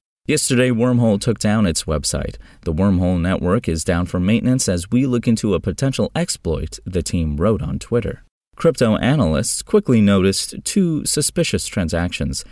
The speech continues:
The exploiter seemingly found an exploit and minted one hundred twenty thousand wrapped Ether that looked like Wormhole's wrapped Ether on the Solana blockchain.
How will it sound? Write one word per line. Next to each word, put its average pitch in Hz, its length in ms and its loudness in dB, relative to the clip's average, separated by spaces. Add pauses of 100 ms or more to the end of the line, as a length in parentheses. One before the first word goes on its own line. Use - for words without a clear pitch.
(220)
The 120 180 2
exploiter 127 640 2
seemingly 147 560 2
found 104 340 0
an 101 220 0
exploit 87 640 -2
and 98 240 2
minted 120 360 2
one 143 200 0
hundred 120 340 -2
twenty 135 320 0
thousand 104 480 0
wrapped 120 320 0
Ether 76 320 -2
that 80 240 -2
looked 107 240 0
like 82 240 -2
Wormhole's 92 560 0 (100)
wrapped 104 440 0
Ether 95 480 0
on 95 100 0
the 95 80 -2
Solana 78 500 -2
blockchain. 90 640 -4